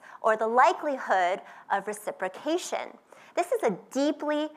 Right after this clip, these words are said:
challenging teaching, and Jesus meant it to be this way. He intends it to be striking to our ears and to our hearts. Not surprisingly, this was first said two thousand years ago, and yet it's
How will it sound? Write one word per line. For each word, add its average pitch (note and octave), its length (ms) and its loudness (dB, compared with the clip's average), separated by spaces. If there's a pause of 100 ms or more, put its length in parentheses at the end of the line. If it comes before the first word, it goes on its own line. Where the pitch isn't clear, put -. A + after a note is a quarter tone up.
(120)
challenging G3 720 2
teaching, - 520 -8 (200)
and A3+ 120 0
Jesus D#4 380 0 (160)
meant A#3+ 340 -2
it B3 160 -6
to A3 140 -8
be C4 280 -6
this G#3+ 300 -6
way. B3+ 300 2 (240)
He C#4+ 120 0
intends G4+ 560 2
it - 160 -2
to A#3+ 120 -2
be A#3+ 100 -4
striking C4+ 720 0
to A3+ 140 -6
our G3+ 180 2
ears A#3+ 440 2 (120)
and B3+ 280 -4 (100)
to A#3 160 -4
our F#3 220 2
hearts. - 500 0 (800)
Not F#4 220 4
surprisingly, B3+ 720 2 (160)
this D4+ 320 4
was G4+ 180 2
first D#4 400 2
said B3+ 320 2
two B3+ 220 -6
thousand D4+ 380 4
years A3 200 0
ago, F3+ 460 0
and A3+ 120 -2
yet C4 160 4
it's A#3+ 140 -4